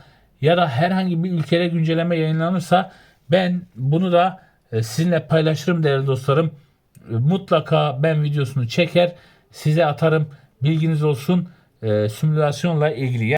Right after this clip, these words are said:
Yani maç atlamayla ilgili size video çeker paylaşırım. Bu arada kanalıma abone olmayı, videolarımı beğenmeyi,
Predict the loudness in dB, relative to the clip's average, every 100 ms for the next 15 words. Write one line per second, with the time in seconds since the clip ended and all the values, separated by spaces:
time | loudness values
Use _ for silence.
0 | 2 2 2 2 2 -2 2 2 2 2
1 | 0 0 0 2 2 0 -2 _ _ _
2 | -2 0 4 2 0 -16 _ -2 0 0
3 | 0 0 -2 0 0 0 0 -2 -4 -12
4 | -20 _ _ 0 2 2 0 0 0 2
5 | 0 0 0 0 0 0 0 -2 -6 _
6 | _ _ 0 2 2 2 0 0 0 0
7 | 0 -2 -4